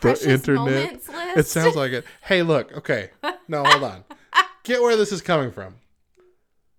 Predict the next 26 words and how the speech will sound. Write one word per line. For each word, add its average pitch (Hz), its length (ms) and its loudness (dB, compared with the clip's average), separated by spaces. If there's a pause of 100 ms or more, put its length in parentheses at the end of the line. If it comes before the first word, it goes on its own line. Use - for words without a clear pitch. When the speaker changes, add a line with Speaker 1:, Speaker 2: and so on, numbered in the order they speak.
(1000)
Speaker 2:
You 185 120 -8
know, 226 220 -2
there's 175 320 -2
the, 147 300 -8
it's - 160 -12
a 120 100 -6
fact - 640 -8 (200)
that 113 140 -4
if - 160 -12
you 165 80 -4
force 143 520 -4
yourself 135 440 -4
to 113 80 -8
smile, 110 680 -6
even 117 220 -10
when 110 100 -10
you're 110 100 -10
not 107 200 -8
happy, 113 460 -10 (1300)
you 123 160 -4
Speaker 1:
You 143 60 -2
feel 135 100 2
Speaker 2:
become 143 280 2
Speaker 1:
better. 135 100 2
Speaker 2:
happier. 127 480 -2 (200)
Speaker 1:
Sure. 196 380 -18